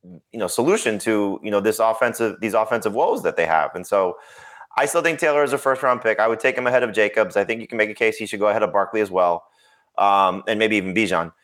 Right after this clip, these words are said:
Um, but I, I, I think, again, you know, you're gonna start to see, as, as we talked about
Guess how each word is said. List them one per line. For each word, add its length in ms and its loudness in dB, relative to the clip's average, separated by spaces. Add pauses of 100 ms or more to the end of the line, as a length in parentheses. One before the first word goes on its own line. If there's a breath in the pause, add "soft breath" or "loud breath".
(280)
Um, 540 0
but 120 2
I, 180 2
I, 80 -2 (100)
I 100 2
think, 260 -2
again, 260 -2
you 60 -6
know, 100 0
you're 160 -2
gonna 160 0
start 260 0
to 60 -8
see, 280 2
as, 180 0
as 200 2
we 80 -4
talked 280 0
about 260 2